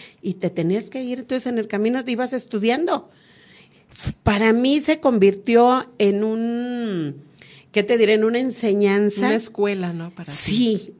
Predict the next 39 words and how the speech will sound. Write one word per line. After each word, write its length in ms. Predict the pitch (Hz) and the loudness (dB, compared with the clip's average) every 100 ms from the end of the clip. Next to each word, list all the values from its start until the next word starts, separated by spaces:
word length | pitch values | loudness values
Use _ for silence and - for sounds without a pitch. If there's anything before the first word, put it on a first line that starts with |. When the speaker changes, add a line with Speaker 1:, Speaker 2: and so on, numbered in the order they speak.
| _ | _
Speaker 1:
es, 360 | 214 262 294 - | -2 0 -2 0
es, 160 | 240 240 | 0 2
es, 260 | 233 226 254 | 0 0 -2
fue 160 | - 254 | 2 4
una 160 | 277 | 6
escuela 480 | 294 - 247 240 247 | 4 4 4 4 4
política 520 | 220 190 196 240 233 | 2 2 0 -2 -2
para 220 | 233 185 185 | 0 0 2
mí 140 | 190 | 4
enorme. 540 | 208 214 220 196 143 | 6 6 4 2 0
Speaker 2:
¿Cuánto 260 | 202 247 214 | 2 4 4
Speaker 1:
Yo, 60 | 277 | 4
Speaker 2:
duraste 340 | 240 233 226 | 0 -2 -4
ahí, 60 | 214 | 0
Rosa? 100 | 190 | 4
Speaker 1:
seis 280 | 214 202 208 | 6 4 4
años. 500 | 151 131 135 - - - | 2 2 0 -4 -8 -4
Ahí 180 | 185 220 | 0 2
Speaker 2:
¿Cómo 100 | 240 | 2
Speaker 1:
duré 140 | 240 | 4
Speaker 2:
no? 60 | 233 | 2
Speaker 1:
seis 300 | 240 220 262 | 2 0 2
años 440 | 254 285 311 311 - - - | 2 2 0 -2 -12 -18 -8
porque 340 | - 190 185 185 | 0 0 2 -2
fueron 320 | 220 214 202 | 2 2 2
tres 240 | 214 240 | 0 -2
años 300 | 254 254 269 | 0 0 0
de 100 | 233 | 0
secretaria 580 | 214 190 180 180 185 202 | -2 -4 -6 -2 0 0
particular 680 | 196 170 170 196 196 214 226 - | -2 -6 -6 -2 0 0 -4 -2
y 120 | 180 | 0
al 140 | 160 | 0
siguiente 600 | 156 151 - 175 202 254 | -4 -8 -4 -4 -2 -2
año, 420 | 269 254 226 226 226 - _ - - - - _ - | 0 2 2 2 0 -12 _ -20 -20 -20 -20 _ -4
eh, 300 | 180 175 185 | 0 0 0
digo, 200 | 190 185 | 2 4
al 100 | 180 | 4
siguiente 340 | 202 196 208 | 2 2 2
periodo, 640 | 240 254 247 240 214 220 | 0 0 2 2 0 -2